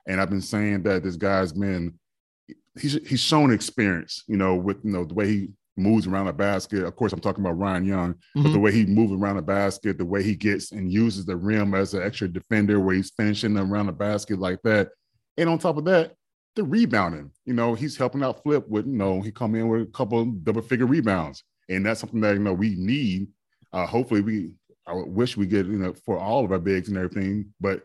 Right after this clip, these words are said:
Speaker 1: for him to be coming out off the bench and being that, that guy for us, it's been great to see how he's been, you know, imposing his play on our team and being that guy for the second unit where he's able to finish around the basket. He's able to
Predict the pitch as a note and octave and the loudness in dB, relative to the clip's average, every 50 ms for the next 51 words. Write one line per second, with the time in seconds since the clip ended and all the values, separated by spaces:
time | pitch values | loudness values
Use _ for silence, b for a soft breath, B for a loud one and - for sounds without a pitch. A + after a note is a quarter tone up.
0 | _ _ _ _ _ _ _ _ _ _ _ - G#2 F#2+ B2 C3+ C3 A#2 G#2+ G2+ | _ _ _ _ _ _ _ _ _ _ _ -2 0 2 4 4 4 4 4 2
1 | F#2 G2+ F2 F#2+ A2 G2+ - A#2 A2 G#2+ G#2 G#2 G2+ G2+ G2+ - G2 D#2+ F2+ A2 | 0 -2 -2 -2 -2 -2 -2 -2 0 0 2 2 2 0 -2 -4 -4 -4 -2 -2
2 | G#2 G2+ - G2 F#2 F#2 E2+ G2 A2 G#2 G2+ G2+ G2 F#2 - - _ _ _ _ | -2 -2 -4 -4 -6 -4 -4 -2 -2 -2 0 0 -2 -4 -6 -10 _ _ _ _
3 | _ _ - A#2 G2+ F2+ E2 G#2+ G#2+ G#2+ A2+ A2 - G2+ F#2+ F2 E2+ F2 E2 - | _ _ -2 -2 0 0 0 0 0 0 0 0 -2 -2 -2 -2 -2 -4 -6 -6
4 | D#2 F#2 G2 E2 F#2 G2+ F#2+ F2+ E2 G2+ G2 G#2 G2+ G2 - - - A2 G2+ G2 | -8 -8 -8 -6 -6 -6 -6 -4 -4 -2 -4 -4 -4 -8 -10 -6 -4 -2 -2 0
5 | F#2+ F2+ F2+ F2 - _ _ _ _ _ _ - - A2 F#2+ F2+ A2 G#2+ F#2+ D#2+ | -2 -2 -4 -6 -10 _ _ _ _ _ _ -2 -2 0 0 2 0 0 0 0
6 | G#2 G2+ F#2+ F#2 F2+ F#2 G2 G#2+ - - A#2 G#2 F#2+ F#2 F#2 F#2+ - - G2 F#2+ | -2 -2 -2 -2 -4 -6 -8 -10 -10 -6 -4 -2 -2 -2 -2 -4 -4 -6 -8 -8
7 | - - G#2+ G2 G2 F#2+ G#2 F#2 F2+ - - - - - A#2+ A2+ A2 A2 - - | -4 -2 0 0 0 -2 -4 -6 -8 -10 -16 -10 -4 -2 0 0 -2 -4 -4 0
8 | B2 G#2+ G2 F#2+ F#2 F#2+ F#2+ - _ _ _ _ _ _ _ _ _ _ _ _ | 2 2 4 2 2 0 -4 -8 _ _ _ _ _ _ _ _ _ _ _ _
9 | G2 G2+ G#2 G2+ G2 F#2+ F#2+ - - A2+ G2 F#2+ F#2+ F#2 F2+ F#2 - - G#2+ F#2+ | -6 -4 -2 -2 -2 -4 -4 -4 -2 -2 0 0 0 -2 -2 -4 -6 -6 -6 -4
10 | F#2 F#2+ F#2+ F#2 F#2 F#2+ G2+ G#2 F#2+ F2+ G#2+ G#2+ G#2 G2+ G2+ G2 G2 - - G#2 | -4 -4 -4 -6 -6 -6 -8 -8 -6 -4 -2 -2 0 0 -2 -2 -4 -4 -6 -4
11 | F2+ G#2+ G2+ G2 F#2+ F#2 F#2+ - - A2+ G2 - - A2+ - - F#2+ G2 A#2 A#2+ | -2 -2 0 0 0 -2 -4 -6 -6 -6 -6 -6 -6 -8 -8 -6 -4 -2 0 0
12 | G#2+ F#2+ F2+ F#2 G2 G2 F#2+ F2+ F2+ - _ _ _ _ _ _ - G#2+ G#2+ F#2 | 0 0 -2 -4 -4 -4 -4 -6 -8 -12 _ _ _ _ _ _ -6 -4 -2 -2
13 | G2+ G2+ G2+ F2+ G2 F2+ F#2+ F#2 F2+ - C#3 A#2 G#2 F#2+ G2+ F#2+ G2 G2 F#2+ F#2 | 0 0 -2 -2 -2 -4 -4 -4 -4 -2 -2 -2 -2 -2 -4 -4 -4 -4 -4 -4
14 | E2 G2+ G#2 G2+ G2 F2+ - - F#2+ G2+ G2 E2 G#2 G#2+ A2 G2 E2+ G2+ F#2+ F2 | -2 -2 -2 0 -2 -2 -4 -6 -6 -6 -4 -2 -2 -2 -2 -4 -4 -4 -4 -4
15 | E2+ | -6